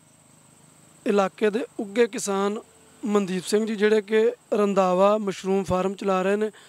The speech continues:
ਔਰ ਇਲਾਕੇ ਦੀਆਂ ਮੁਸ਼ਕਲਾਂ ਨੂੰ, ਆਪਣੀਆਂ ਮੁਸ਼ਕਲਾਂ ਲੈ ਕੇ ਚੱਲੇ ਨੇ, ਇਲਾਕੇ ਦੇ ਲੋਕਾਂ ਦੀ ਅਗਵਾਈ ਕਰ ਰਹੇ ਨੇ।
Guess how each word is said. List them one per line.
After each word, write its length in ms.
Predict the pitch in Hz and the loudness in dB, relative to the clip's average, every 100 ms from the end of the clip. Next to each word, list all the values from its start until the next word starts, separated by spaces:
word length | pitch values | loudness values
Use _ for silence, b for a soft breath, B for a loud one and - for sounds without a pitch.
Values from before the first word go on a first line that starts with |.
| B B B B B - | B B B B B 0
ਔਰ 240 | 262 277 - | 4 4 0
ਇਲਾਕੇ 500 | 269 220 208 - 240 | 0 2 2 -2 -4
ਦੀਆਂ 300 | 233 247 254 | -4 -2 0
ਮੁਸ਼ਕਲਾਂ 640 | 240 208 - - 220 220 220 | 0 -2 -4 -4 0 2 2
ਨੂੰ, 180 | 233 | 0
ਆਪਣੀਆਂ 440 | 240 190 208 208 214 | -2 -4 0 2 2
ਮੁਸ਼ਕਲਾਂ 400 | 196 - 208 208 | 0 -4 -2 0
ਲੈ 140 | 196 | 0
ਕੇ 120 | 185 | -2
ਚੱਲੇ 320 | 208 190 190 202 | -6 -2 0 2
ਨੇ, 180 | 208 240 | 0 0
ਇਲਾਕੇ 420 | 214 180 175 202 | -2 -2 -2 -2
ਦੇ 120 | 190 | 0
ਲੋਕਾਂ 360 | 190 185 - 190 | -2 -2 -2 -2
ਦੀ 80 | 196 | -2
ਅਗਵਾਈ 400 | 247 180 180 202 | -4 0 2 0
ਕਰ 180 | 220 190 | 0 0
ਰਹੇ 180 | 196 | 2
ਨੇ। 180 | 196 196 | 2 0